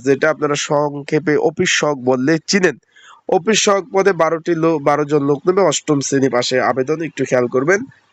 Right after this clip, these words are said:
অষ্টম শ্রেণী পাশে আ-, আবেদন আট হাজার দুইশো পঞ্চাশ টাকা থেকে বিশ হাজার দশ টাকা। শুধু অষ্টম শ্রেণী পাস থাকলে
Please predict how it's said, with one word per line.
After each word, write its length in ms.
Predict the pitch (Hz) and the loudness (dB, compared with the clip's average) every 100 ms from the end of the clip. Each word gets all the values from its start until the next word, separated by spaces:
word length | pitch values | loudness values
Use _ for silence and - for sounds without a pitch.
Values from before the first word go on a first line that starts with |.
| _ | _
অষ্টম 320 | - 147 170 | -4 -2 -4
শ্রেণী 260 | 151 160 156 | -6 -4 -2
পাশে 240 | 151 151 151 | -2 -2 -2
আ-, 180 | 147 - | -2 -2
আবেদন 400 | 139 151 170 190 - | -4 -2 0 0 -2
আট 180 | 151 147 | -4 -4
হাজার 220 | 151 147 156 | -4 -4 -4
দুইশো 260 | 139 131 143 | -4 -4 -2
পঞ্চাশ 320 | 135 131 143 | 0 0 -4
টাকা 180 | - 147 | -4 -4
থেকে 200 | 151 180 196 | -2 -4 -2
বিশ 220 | 143 127 | 0 2
হাজার 200 | 123 123 | 2 0
দশ 220 | 117 143 | 2 0
টাকা। 200 | - 135 127 - - - | 0 -6 -8 -12 -20 -6
শুধু 280 | - 208 220 220 214 196 - _ | 0 2 4 4 2 0 -10 _
অষ্টম 360 | - 180 - 208 | -2 0 0 0
শ্রেণী 240 | 190 196 | 2 0
পাস 160 | 196 202 | 0 -2
থাকলে 240 | - 202 | -6 -2